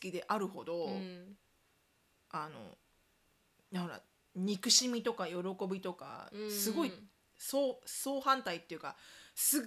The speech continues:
Speaker 1: ごい愛してれば愛してるほどすごい憎んじゃうし。
Speaker 2: 確かに、確かに。
Speaker 1: だから要はど-、すごく好きだったってことだと思うんだよね。
Speaker 2: うん、彼女がね。
Speaker 1: だから、
Speaker 2: うん。
Speaker 1: あの、多分かっこいいと思うのね。
Speaker 2: うん。
Speaker 1: 私もなんか、私のことを、あの、浮気して、
Speaker 2: うん。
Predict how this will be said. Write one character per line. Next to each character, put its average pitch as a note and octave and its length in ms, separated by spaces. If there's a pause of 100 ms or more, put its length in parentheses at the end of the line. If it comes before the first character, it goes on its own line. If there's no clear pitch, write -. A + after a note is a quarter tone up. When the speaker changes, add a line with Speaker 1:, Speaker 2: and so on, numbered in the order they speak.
Speaker 1:
ご D#4 180
い E4+ 80
愛 B3 220
し A3+ 80
て A3 80
れ F#3+ 80
ば G3 100
愛 G3 60
し G3 40
て G3+ 40
る F#3 60
ほ F3+ 40
ど F3 60
す F#3 100
ご A3+ 140
い - 20
憎 G3 360
ん G3+ 80
じ E3+ 80
ゃ D3+ 100
う F3+ 60
し。 D#3+ 280
Speaker 2:
確 A3+ 280
か G3 120
に、 F3+ 120
確 F#3 240
か F3 80
に。 - 60
Speaker 1:
だ - 60
か - 20
ら - 20
要 F4 180
は B3+ 220
ど-、 G#3+ 280
す C4 200
ご A4 140
く G#4+ 100
好 - 160
き - 40
だ D#4 100
っ - 20
た A#3+ 60
っ - 20
て A3 80
こ G3 60
と G3 60
だ F#3 60
と G3 60
思 G#3 100
う G#3+ 60
ん - 20
だ F#3 80
よ C#3+ 80
ね。 G#3+ 560
Speaker 2:
う - 40
ん、 - 20
彼 B3 180
女 G#3 160
が F3+ 60
ね。 C4+ 100
Speaker 1:
だ B4+ 80
か B4+ 60
ら、 B3+ 80
Speaker 2:
う A#3+ 120
ん。 A#3 60
Speaker 1:
あ A#3 100
の、 G#3+ 320
多 F4 140
分 E4+ 120
か - 180
っ C#4 120
こ A#4 100 (240)
い - 20
い - 20
と C4+ 80
思 G#3+ 240
う - 20
の C3+ 120
ね。 C3 280
Speaker 2:
う - 40
ん。 D4 40
Speaker 1:
私 G3 80
も F#4+ 120
な F#4 120
ん F4+ 60
か、 E3+ 400
私 C4 220
の F4+ 160
こ F4+ 100
と E4+ 180
を、 - 260 (120)
あ C#3+ 140
の、 C#3+ 100
浮 G#3 240
気 G#3+ 140
し - 100
て、 G3+ 400
Speaker 2:
う - 20
ん。 F3+ 420